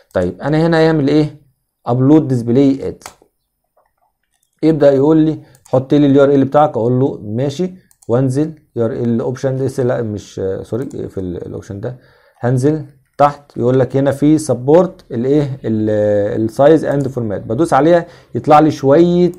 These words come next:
هنا مقاسات ويقول لك تعملها بالصياغات ديت وهكذا. فانت بتشوف بقى انت المواقع اللي انت مستهدفها فيها مقاسات ايه،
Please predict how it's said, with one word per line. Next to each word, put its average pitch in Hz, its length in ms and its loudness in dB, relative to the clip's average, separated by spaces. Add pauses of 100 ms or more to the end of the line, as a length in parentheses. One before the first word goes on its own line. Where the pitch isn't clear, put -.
(180)
هنا 156 300 0
مقاسات 135 680 4
ويقول 139 280 2
لك 143 100 0
تعملها 139 320 2
بالصياغات 127 600 0
ديت 156 360 2
وهكذا. 101 400 -8 (360)
فانت 208 300 2
بتشوف 185 400 4
بقى 143 460 0
انت 185 240 2
المواقع 151 680 4
اللي 131 180 2
انت 170 180 0
مستهدفها 135 640 0
فيها 151 340 -2
مقاسات 131 500 -4
ايه، 98 200 -8